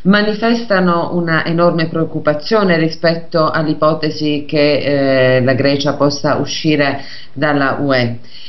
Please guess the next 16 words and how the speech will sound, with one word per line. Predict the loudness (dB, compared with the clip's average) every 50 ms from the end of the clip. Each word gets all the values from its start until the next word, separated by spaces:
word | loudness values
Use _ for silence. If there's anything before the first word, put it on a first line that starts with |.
| -12 -12 -8 0 2
Ma, | 2 2 2 2 0
eh, | 0 2 2 2 2 0
effettivamente | 0 0 0 0 -2 -4 -2 -2 0 0 0 0 0 0 -2 -4 -2 -2 0 0 0 -2 -4
chi | -4 0 0 2 2 0 -2 -4 -2
pagherebbe | -2 0 0 2 2 2 2 2 0 0 2 2 2 2 0 -2 -2
le | -2 -2 -2
conseguenze | 0 0 -2 0 0 0 2 2 2 2 2 0 -2 -4 -2 0 0 2 0 0
di | -2 -4 -4
una | -2 -2 -2 0
eventuale | 0 0 2 0 0 2 2 2 2 2 2
fuoriuscita | 0 -2 -2 -2 -2 -2 -2 -4 -4 -2 0 0
dalla | 2 2 2
Grecia | 2 2 2 0 0 0 -2
e | -2
quali | -2 -2 0 0 0 0
sarebbero | 0 2 2 2 2 2 2 2 4 4 2 0 -2